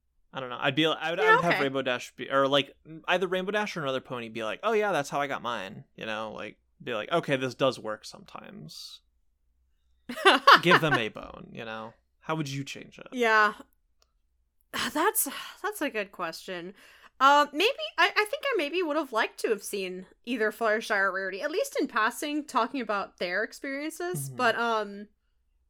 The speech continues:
Speaker 2: I guess it makes sense why we didn't.
Speaker 1: Sure, yeah.
Speaker 2: Um, but yeah, no, I feel like the pacing's a,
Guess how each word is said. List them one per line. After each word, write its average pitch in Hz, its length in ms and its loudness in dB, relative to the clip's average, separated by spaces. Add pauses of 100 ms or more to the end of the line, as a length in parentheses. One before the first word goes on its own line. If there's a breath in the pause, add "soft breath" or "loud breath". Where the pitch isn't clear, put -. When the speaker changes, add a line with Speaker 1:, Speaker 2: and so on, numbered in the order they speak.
Speaker 2:
I 679 120 -2
guess 285 100 0
it 269 80 -2
makes 190 140 -8
sense 196 180 -8
why 190 160 -4
we 175 80 -6
didn't. 170 400 -12 (140)
Speaker 1:
Sure, 294 200 -6 (200)
yeah. 131 120 -16
Speaker 2:
Um, 233 200 0
but 370 100 0
yeah, 349 180 6
no, 320 160 0
I 370 100 6
feel 494 180 4
like 480 80 2
the 381 60 -2
pacing's 220 460 -2
a, 214 120 -2